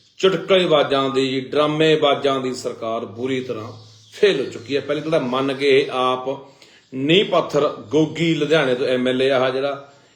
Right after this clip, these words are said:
ਇਹ ਖੁਦ ਆਪਣੇ ਨੀਂਹ ਪੱਥਰ ਇਹਨਾਂ ਦੇ ਮੁੱਖ ਮੰਤਰੀ ਦੇ ਰੱਖੇ ਹੋਏ ਢਾਹ ਰਿਹਾ ਕਿ ਅਸੀਂ ਫੇਲ ਆ। ਦੂਜੀ ਗੱਲ, ਇਹ ਆਪ ਦੀ ਜ਼ਬਾਨੀ ਖੁਦ ਮੰਨ ਰਿਹਾ ਕਿ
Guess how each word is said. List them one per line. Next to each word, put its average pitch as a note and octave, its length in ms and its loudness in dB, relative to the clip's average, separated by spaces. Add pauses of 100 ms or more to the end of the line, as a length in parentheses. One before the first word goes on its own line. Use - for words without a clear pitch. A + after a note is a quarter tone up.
(120)
ਇਹ C#3 160 -6
ਖੁਦ F#3+ 200 2
ਆਪਣੇ C#3+ 320 0
ਨੀਂਹ C#3+ 180 -2
ਪੱਥਰ - 280 -8
ਇਹਨਾਂ C#3 200 -4
ਦੇ C#3+ 80 -2
ਮੁੱਖ B2+ 380 -10
ਮੰਤਰੀ C#3 280 -6
ਦੇ C#3 80 2
ਰੱਖੇ B2 240 -4
ਹੋਏ A#2+ 120 -4 (120)
ਢਾਹ C3+ 220 2
ਰਿਹਾ F2+ 220 -8 (720)
ਕਿ D#3 80 4
ਅਸੀਂ D3+ 220 -2
ਫੇਲ C#3 340 2
ਆ। F#2+ 80 -4 (540)
ਦੂਜੀ E3 400 2
ਗੱਲ, A2+ 140 2 (1200)
ਇਹ G#3 160 6
ਆਪ G3 300 4
ਦੀ G#3+ 120 -4
ਜ਼ਬਾਨੀ E3+ 420 2 (120)
ਖੁਦ G3+ 180 2
ਮੰਨ G3 240 2
ਰਿਹਾ C#3+ 320 4 (760)
ਕਿ G#3 400 6